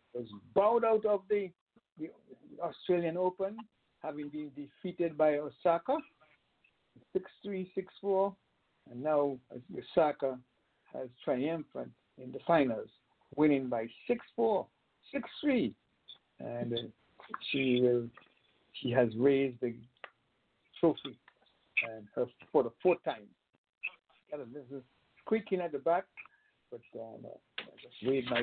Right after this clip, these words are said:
way through this report. And Miss Brady couldn't handle, could not handle the, the pressure and bowed out for six four, six four, six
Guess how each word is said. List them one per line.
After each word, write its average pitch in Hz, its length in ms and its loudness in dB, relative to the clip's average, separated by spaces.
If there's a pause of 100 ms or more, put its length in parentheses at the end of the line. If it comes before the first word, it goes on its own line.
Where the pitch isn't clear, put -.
way 120 160 -2 (160)
through 127 160 -2 (300)
this 120 140 -10 (160)
report. 120 440 -2 (540)
And 117 280 2 (520)
Miss 156 160 4 (160)
Brady 156 360 4 (100)
couldn't 135 240 -6 (100)
handle, 123 340 -6 (2500)
could 147 140 -4
not 147 180 -6
handle 147 540 -8
the, 131 200 -20 (1080)
the 123 160 -12
pressure - 400 0 (500)
and 110 320 -20
bowed 117 260 2 (100)
out 110 220 -4 (200)
for 107 220 -8 (180)
six 170 160 -8 (300)
four, 131 320 -2 (120)
six 175 240 -4
four, 143 300 2 (340)
six 123 160 -2